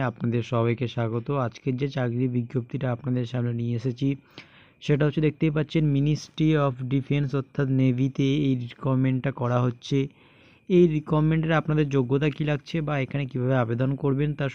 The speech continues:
সমস্ত যাবতীয় বিস্তারিত ভিডিওর মাধ্যমে আপনাদের জানিয়ে দেবো। অবশ্যই ভিডিও শেষ অবধি আমাদের সঙ্গে থাকবেন এইরকম চাকরি বিজ্ঞপ্তি পুরো প্রসেসটা জানার জন্য। এবং এখানে আমি আপনাদের কাছে টোটাল পোস্ট কতগুলো রয়েছে এবং তার ভ্যাকান্সি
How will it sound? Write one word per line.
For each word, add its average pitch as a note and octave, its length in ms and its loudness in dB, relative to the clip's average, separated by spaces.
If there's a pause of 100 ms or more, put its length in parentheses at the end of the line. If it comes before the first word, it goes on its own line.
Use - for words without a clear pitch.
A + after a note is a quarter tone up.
সমস্ত C3 360 -2 (160)
যাবতীয় B2 420 0
বিস্তারিত B2+ 420 -2 (180)
ভিডিওর B2+ 300 0
মাধ্যমে B2+ 340 -4
আপনাদের A#2+ 240 -6
জানিয়ে A2+ 280 0
দেবো। C3+ 140 4 (760)
অবশ্যই F3 440 4
ভিডিও D#3 180 4
শেষ D#3 320 2
অবধি F3+ 180 4
আমাদের E3 340 2
সঙ্গে D#3 220 2
থাকবেন D#3+ 340 0 (400)
এইরকম C#3 340 0 (680)
চাকরি C3 340 2
বিজ্ঞপ্তি B2 580 -2 (680)
পুরো C3+ 120 2 (100)
প্রসেসটা B2 520 -4
জানার A2+ 220 -2
জন্য। B2 240 -2 (540)
এবং D#3 200 2 (140)
এখানে E3+ 300 4 (520)
আমি C3 180 2 (120)
আপনাদের C#3 320 0
কাছে C#3+ 320 -2 (540)
টোটাল C#3+ 300 2 (140)
পোস্ট C3+ 280 -2
কতগুলো C#3 400 0
রয়েছে C3 380 2
এবং F#3 200 2
তার D3 180 -2
ভ্যাকান্সি C3 560 -2